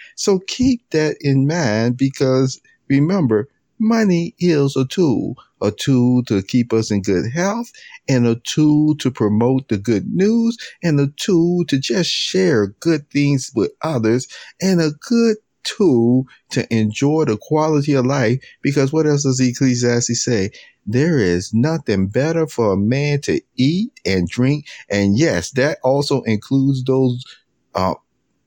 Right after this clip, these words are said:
beverages stronger than lemonade, <laughs> uh, "and to see for all his hard work."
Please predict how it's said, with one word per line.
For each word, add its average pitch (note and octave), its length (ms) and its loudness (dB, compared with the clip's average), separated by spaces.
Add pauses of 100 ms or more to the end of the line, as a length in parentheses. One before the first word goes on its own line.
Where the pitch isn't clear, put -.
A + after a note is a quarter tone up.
(220)
beverages B2+ 640 0
stronger C#3 600 0
than D3 180 2
lemonade, B2+ 560 2 (240)
<laughs> - 1300 -6
uh, C3+ 180 0
"and C#3 220 0
to C3 100 0
see D3+ 400 0
for - 200 -4
all B2+ 580 0
his A2 260 -2
hard G#2 420 -2
work." F2+ 300 -2